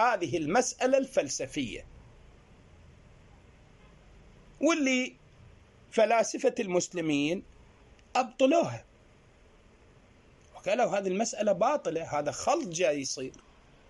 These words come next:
خلط واضح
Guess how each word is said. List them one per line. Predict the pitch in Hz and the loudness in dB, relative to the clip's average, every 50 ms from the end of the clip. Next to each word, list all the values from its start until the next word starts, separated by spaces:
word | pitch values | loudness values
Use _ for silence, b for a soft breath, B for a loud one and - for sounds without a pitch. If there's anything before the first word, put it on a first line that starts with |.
| _ - _ _ _ _ _ _ - _ _ _ _ _ _ _ _ _ _ _ _ _ _ _ _ _ _ _ _ _ _ _ _ - - _ _ _ - - | _ -20 _ _ _ _ _ _ -20 _ _ _ _ _ _ _ _ _ _ _ _ _ _ _ _ _ _ _ _ _ _ _ _ -20 -20 _ _ _ -20 -16
خلط | - - 202 208 254 285 247 - - | -8 0 2 2 2 2 0 -6 0
واضح | 180 190 226 277 311 320 330 320 311 269 269 339 - - - - - - - | 2 4 4 6 4 4 4 4 4 4 4 2 2 0 -4 -10 -10 -12 -16